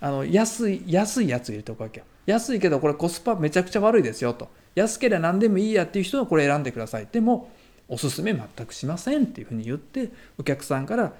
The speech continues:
「Cはいらないな」って自分で判断させるようにしてくるわけね。じゃあ、AとBどっちにしようかなっていうふうになってくるわけ。で、その時に、あの、「もうコスパがいいのはBですよ」って。うん、あの、コストパフォーマンスが、費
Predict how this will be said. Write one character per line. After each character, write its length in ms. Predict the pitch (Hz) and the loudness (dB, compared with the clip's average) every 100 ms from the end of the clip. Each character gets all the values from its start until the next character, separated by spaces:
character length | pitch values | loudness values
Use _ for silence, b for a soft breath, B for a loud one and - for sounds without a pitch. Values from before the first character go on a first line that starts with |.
| - | -18
「C 340 | - - 202 156 | -8 -2 2 2
は 120 | 139 | 2
い 100 | 135 | 0
ら 100 | 139 | 2
な 140 | 151 127 | 2 2
い 80 | 120 | -2
な」 80 | 220 | -2
っ 60 | |
て 80 | 135 | -2
自 180 | 117 139 | -2 2
分 160 | 190 | 4
で 80 | 233 | 2
判 220 | 240 180 | 2 0
断 100 | 160 | 0
さ 100 | 123 | -2
せ 140 | 120 131 | -4 -4
る 60 | |
よ 60 | 120 | -4
う 20 | |
に 40 | 104 | -6
し 60 | |
て 100 | 123 120 - | -12 -12 -14
く 80 | - | -10
る 80 | 110 | -10
わ 60 | 107 | -10
け 80 | |
ね。 100 | 113 B B - | -14 B B -6
じ 60 | 262 | -6
ゃ 60 | |
あ、 40 | - - | -6 -4
A 220 | 180 170 | 2 2
と 100 | 160 | 2
B 200 | 127 135 | 0 0
ど 100 | 123 | 0
っ 20 | |
ち 140 | 127 131 | -4 -6
に 80 | 120 | -6
し 100 | - | -6
よ 80 | |
う 20 | 131 | -6
か 120 | 196 | -4
な 160 | 277 | -4
っ 40 | 285 | -2
て 100 | 135 | -4
い 40 | |
う 40 | 120 | -4
ふ 60 | |
う 40 | 110 | -8
に 120 | 104 - - - - - - - _ _ - | -12 -20 -20 -20 -20 -20 -20 -20 _ _ -10
な 80 | 131 | -10
っ 40 | |
て 140 | - | -10
く 100 | 117 | -14
る 60 | 104 | -14
わ 80 | 98 | -14
け。 120 | - B B B | -20 B B B
で、 60 | 185 | -4
そ 60 | 208 | -2
の 60 | |
時 160 | 240 247 | 0 2
に、 140 | 226 - B B - | 0 -4 B B -6
あ 180 | 123 | -4
の、 440 | 117 104 101 101 104 - | -4 -8 -12 -16 -18 -12
「も 100 | 127 | -14
う 40 | - | -12
コ 140 | - 123 | -8 -8
ス 100 | - | -2
パ 140 | 139 | -2
が 100 | 160 | 0
い 120 | 190 | -2
い 20 | |
の 100 | 269 | -2
は 100 | 220 135 | -2 -2
B 180 | 180 | -2
で 100 | 180 | -2
す 160 | 160 - | -4 -2
よ」 120 | 220 | -4
っ 40 | 233 | -4
て。 280 | - - - - - - - - - - | -10 -20 -20 -20 -20 -20 -20 -20 -16 -10
う 20 | |
ん、 200 | 120 117 | -10 -6
あ 40 | 123 | -6
の、 100 | 123 | -6
コ 120 | 139 | -10
ス 80 | - | -10
ト 80 | |
パ 120 | - 160 | -6 -4
フ 60 | |
ォ 20 | |
ー 20 | 160 | -4
マ 80 | |
ン 60 | 135 | -6
ス 80 | 135 | -8
が、 80 | 127 | -10
費 320 | 117 - | -12 -14